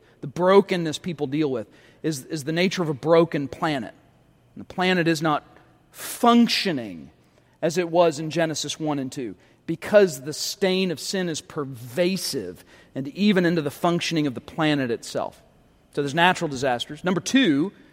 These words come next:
circumstantial evil. What I mean by that, then there are circumstances of life that you may face.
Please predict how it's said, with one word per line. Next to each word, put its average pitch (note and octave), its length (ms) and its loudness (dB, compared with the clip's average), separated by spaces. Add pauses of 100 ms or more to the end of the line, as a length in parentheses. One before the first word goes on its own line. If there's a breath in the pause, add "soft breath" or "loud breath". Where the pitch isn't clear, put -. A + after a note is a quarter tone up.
(420 soft breath)
circumstantial G#3+ 1600 0 (120)
evil. C3 540 -6 (1900)
What G3 140 0
I F3+ 80 2
mean G3 160 0
by F3+ 140 6
that, E3+ 260 2
then A#3 120 4
there A3+ 120 10
are F#3 100 6
circumstances G3 840 -2
of C#3+ 100 -12
life C3+ 340 -10 (720)
that - 160 -6
you F#3+ 80 0
may D#3+ 160 2
face. - 520 -6